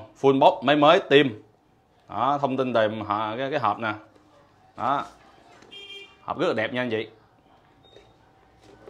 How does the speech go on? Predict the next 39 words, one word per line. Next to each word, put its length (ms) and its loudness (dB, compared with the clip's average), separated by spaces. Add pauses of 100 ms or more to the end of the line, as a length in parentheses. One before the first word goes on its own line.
Bên 160 -4
hông 220 2
này 120 -6
có, 60 0
ờ, 460 0 (2000)
đầy 120 -6
đủ 160 0
thông 140 -4
tin 120 2 (280)
nha. 260 -2 (440)
Rồi 140 4
bây 100 2
giờ 160 4
khui 180 2
ra 140 8
nè. 120 -2 (840)
Đó, 300 2 (280)
mở 220 -4
ra. 260 4 (960)
Đó, 200 -8
bên 180 -2
trong 140 0
hộp. 280 -4 (1400)
Hộp 160 -2
này 280 2
thì 80 0
nó 120 2
không 100 2
có 100 2
kèm 200 2
theo, 200 6
ờ, 180 6
cái, 140 0
cái, 140 -2
cái 80 0
loa 180 8
nha 120 2
anh 80 0
chị. 200 -6